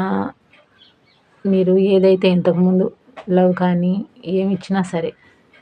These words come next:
మీ అంతలా థర్డ్ పర్సన్ ఇవ్వట్లేదు వాళ్ళకి, థర్డ్ పర్సన్ మీకు, వాళ్ళకి ఇవ్వట్లేదు అని చెప్తున్నారు. మీరు ఇచ్చినంత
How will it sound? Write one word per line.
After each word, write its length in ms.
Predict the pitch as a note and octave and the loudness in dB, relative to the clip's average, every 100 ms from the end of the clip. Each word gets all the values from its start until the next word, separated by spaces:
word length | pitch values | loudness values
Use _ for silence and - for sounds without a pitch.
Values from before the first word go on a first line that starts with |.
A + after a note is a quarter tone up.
| _ _ _ _ _ _ _ _ _ _ _ _ _ - | _ _ _ _ _ _ _ _ _ _ _ _ _ -2
మీ 140 | G#3 G#3 | 0 0
అంతలా 440 | G3 F#3 G3 G3+ A3+ A3+ | -2 -2 -2 0 0 0
థర్డ్ 260 | G3+ G3+ | 0 0
పర్సన్ 300 | G3+ G#3+ A#3 | -2 -2 -2
ఇవ్వట్లేదు 580 | G3+ F3+ F#3+ F#3+ F#3 F#3 F#3 - - | 0 2 2 2 0 0 -2 -6 -4
వాళ్ళకి, 440 | F#3 F3+ F3+ - F3+ F3+ _ _ - - - - - - _ _ - | 0 2 0 -2 -4 -6 _ _ -20 -20 -20 -20 -20 -20 _ _ -4
థర్డ్ 220 | F#3 F#3+ | -2 -2
పర్సన్ 400 | G3 F#3+ - G#3 G3+ | -2 -4 -6 -4 -2
మీకు, 280 | F3+ F3+ - - | -2 -2 -6 -6
వాళ్ళకి 420 | F#3 F#3 F#3 F#3 G3+ | -2 2 0 0 -4
ఇవ్వట్లేదు 520 | F#3+ F#3 F#3 F#3+ F#3+ | -2 -2 0 0 0
అని 140 | A3 F3+ | 0 -2
చెప్తున్నారు. 500 | F3+ - E3 D#3+ G3+ - _ _ _ _ _ _ _ _ _ _ - _ _ | -4 -4 -6 -6 -12 -16 _ _ _ _ _ _ _ _ _ _ -20 _ _
మీరు 280 | F#3+ F#3+ G3 G3 | -2 0 2 2
ఇచ్చినంత 540 | F#3 - G3+ F3+ F3+ | 0 -2 -2 0 -2